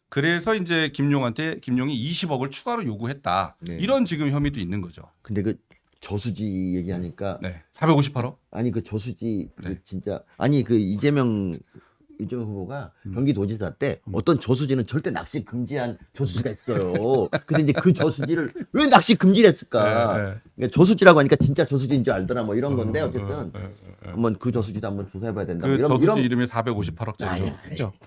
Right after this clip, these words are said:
Speaker 1: <laughs>
Speaker 2: 그런 게 있어, 진짜.
Speaker 1: 네.
Speaker 2: 예.
Speaker 1: 그래서 오늘 그 김용이 이게 결국은 뭐 소설이다 그러면서 엄청 반발을 해요.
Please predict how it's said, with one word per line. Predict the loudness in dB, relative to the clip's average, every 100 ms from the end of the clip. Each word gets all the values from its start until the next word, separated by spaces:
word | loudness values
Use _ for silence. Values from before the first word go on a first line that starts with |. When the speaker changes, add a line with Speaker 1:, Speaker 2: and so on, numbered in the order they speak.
| _
Speaker 1:
<laughs> | -6 -4 -6 -6 -10 -10 -10 -10 -2
Speaker 2:
그런 | 2 6
게 | 6
있어, | 4 8 8
진짜. | 8 6 8 8 8 4 4
Speaker 1:
네. |
Speaker 2:
예. | 2 2 -2 -2
Speaker 1:
그래서 | 0 0 0 0 0 -2 -4 _ _ _
오늘 | -2 2 2 2
그 | 0
김용이 | 0 0 2 2 0
이게 | -2
결국은 | -2 -2 -2 -4 -4 -6 -12 _ _
뭐 | -4 -2 0 0 0
소설이다 | -2 -2 -2 0 -2
그러면서 | -2 -6 -6 -6 -8 -8 -12
엄청 | -12 -10 -8 -6 -2 0 -2 -4
반발을 | -4 2 4 4 4
해요. | 0